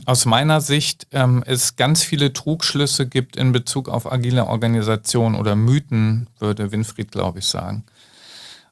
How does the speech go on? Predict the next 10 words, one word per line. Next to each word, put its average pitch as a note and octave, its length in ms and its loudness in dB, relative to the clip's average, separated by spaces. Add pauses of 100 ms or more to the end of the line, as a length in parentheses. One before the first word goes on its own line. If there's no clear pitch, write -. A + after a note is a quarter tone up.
Und, A#2+ 440 2
ähm, A2+ 320 0
eins C3+ 320 0
davon C#3 460 0
ist, - 440 -4
dass A#2+ 180 0
Hierarchie A#2 460 -2
doof A2 340 -2
ist. - 380 -2 (880)
Ähm, A#2+ 540 4